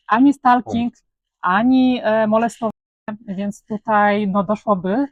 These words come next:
Speaker 1: faktycznie do nadużycia ze strony Netflixa i ze strony Richarda Gadda.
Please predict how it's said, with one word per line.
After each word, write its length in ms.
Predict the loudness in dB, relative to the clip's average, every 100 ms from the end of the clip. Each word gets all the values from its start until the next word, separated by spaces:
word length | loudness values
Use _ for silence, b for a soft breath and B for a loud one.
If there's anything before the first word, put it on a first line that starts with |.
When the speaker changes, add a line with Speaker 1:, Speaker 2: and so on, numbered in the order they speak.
| _ _
Speaker 1:
faktycznie 400 | -14 -14 -8 -6
do 120 | -4
nadużycia 560 | -4 -2 -4 -6 -10 -14 _ _ -14
ze 60 |
strony 380 | -12 -8 -6 -6
Netflixa 500 | -8 -10 -16 -14 -6 -6 -6
i 260 | -8 -8 -6
ze 80 | -8
strony 320 | -6 -4 -4
Richarda 420 | -6 -10 -6 -4
Gadda. 280 | -2 -4